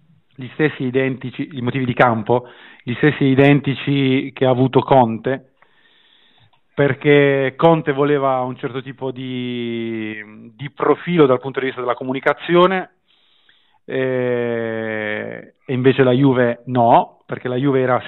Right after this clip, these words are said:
sicura di avere una squadra più competitiva di quello che magari Conte voleva far,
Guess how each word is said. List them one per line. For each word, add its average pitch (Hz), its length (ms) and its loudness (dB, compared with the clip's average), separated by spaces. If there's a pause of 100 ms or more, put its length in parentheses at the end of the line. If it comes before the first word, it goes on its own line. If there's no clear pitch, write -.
sicura 160 420 2
di 120 100 0
avere 123 200 -2
una 117 180 -4
squadra 120 480 -2 (320)
più 156 160 -6
competitiva 135 680 -2
di 113 100 -4
quello 123 300 -2
che 123 180 -6
magari 120 380 -4
Conte 120 320 -4
voleva 113 320 -4
far, 110 600 -8